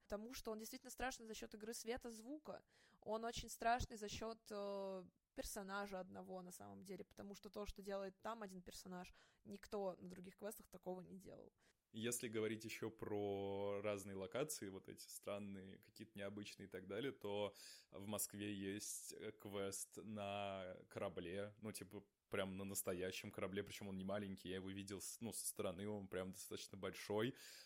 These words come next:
Speaker 2: а, он называется
Speaker 1: Зомбиланд на корабле.
Speaker 2: Да, спасибо,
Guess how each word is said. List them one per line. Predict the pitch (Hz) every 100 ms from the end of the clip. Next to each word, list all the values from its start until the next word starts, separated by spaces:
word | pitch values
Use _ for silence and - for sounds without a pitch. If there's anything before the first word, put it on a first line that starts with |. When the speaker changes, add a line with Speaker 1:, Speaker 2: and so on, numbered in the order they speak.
| -
Speaker 2:
а, | 98 98 95 92
он | 95
называется | 95 98 95 98 - - 98 95 92 92 -
Speaker 1:
Зомбиланд | 233 233 226 220 220
на | 208
корабле. | - 202 196 190 202
Speaker 2:
Да, | 90 90 - - - _
спасибо, | - - - 117